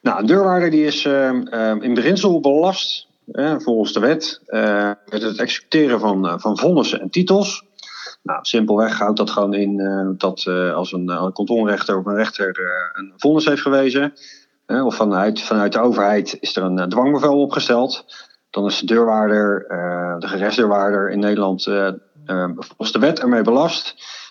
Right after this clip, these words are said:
hè, om dat vonnis uit te winnen. Hè, dus met dat vonnis of met die, eh, met dat dwangbevel mogen we, eh, beslag leggen op, eh, op inkomsten, maar ja, uiteraard ook op, eh, roerende zaken, hè, zoals een auto of een inboedel,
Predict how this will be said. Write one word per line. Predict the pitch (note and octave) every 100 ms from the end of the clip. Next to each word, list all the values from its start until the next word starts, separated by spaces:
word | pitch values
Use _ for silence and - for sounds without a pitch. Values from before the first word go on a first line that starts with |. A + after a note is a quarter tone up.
| _
hè, | A2+
om | B2+ A#2+ A#2 A2+ A2 G2+
dat | F#2+ A2+ A2
vonnis | C#3 C3+ A#2
uit | - A2
te | G2
winnen. | F#2+ E2+ E2+ _ -
Hè, | A2
dus | A#2+ A2 -
met | G2+ G#2+
dat | G2+
vonnis | - C#3 C#3+ C#3 -
of | F2+
met | F#2+ F2
die, | F#2 F2+ F2+
eh, | F2+ F#2 F#2
met | F#2+
dat | G2 G#2
dwangbevel | G#2+ C3+ B2+ C3 A#2+ A#2+ - - - - -
mogen | A2 G2 F#2
we, | F2+ E2+ D2+
eh, | F2 E2 E2
beslag | - C#3 C3
leggen | C3 C3+ C3+ - -
op, | - -
eh, | E2
op | -
inkomsten, | F#2+ G2 - G#2+ - A#2+ B2
maar | A2 F2 F2
ja, | G#2 G2+
uiteraard | F#2 F#2+ G2 F#2
ook | F#2+ F#2
op, | F#2 -
eh, | F#2
roerende | F#2+ A#2 A2 G#2+
zaken, | A2 G#2 G#2+ C#3+ C#3+ _
hè, | - A2+ B2
zoals | G#2+
een | G2+ F#2
auto | G2 G#2 G2+
of | G2
een | F#2+
inboedel, | F#2+ G#2+ G#2+ G#2+ A2 -